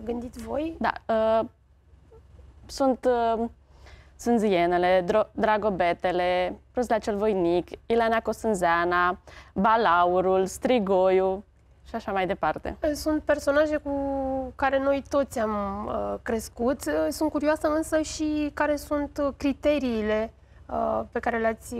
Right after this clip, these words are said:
Speaker 1: impus pentru cei care vor să se înscrie, să participe.
Speaker 2: Este destul de simplu. Dacă ai peste optsprezece ani, te poți înscrie. Nu trebuie neapărat să ai experiență. Sunt bineveniți atât experții din industrie care au mai lucrat, dar vor totuși să creeze un joc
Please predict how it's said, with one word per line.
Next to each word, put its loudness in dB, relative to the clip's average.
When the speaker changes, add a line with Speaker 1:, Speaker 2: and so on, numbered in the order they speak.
Speaker 1:
impus -6
pentru -6
cei -8
care -8
vor -12
să -10
se -12
înscrie, -10
să -14
participe. -12
Speaker 2:
Este -2
destul 2
de 2
simplu. 2
Dacă 2
ai 4
peste 0
optsprezece -4
ani, 0
te -2
poți -4
înscrie. 0
Nu 0
trebuie 0
neapărat 2
să -6
ai 4
experiență. -2
Sunt 2
bineveniți 2
atât -2
experții -2
din 0
industrie 0
care 0
au 0
mai -2
lucrat, -2
dar 0
vor -2
totuși -2
să -2
creeze 0
un -2
joc -4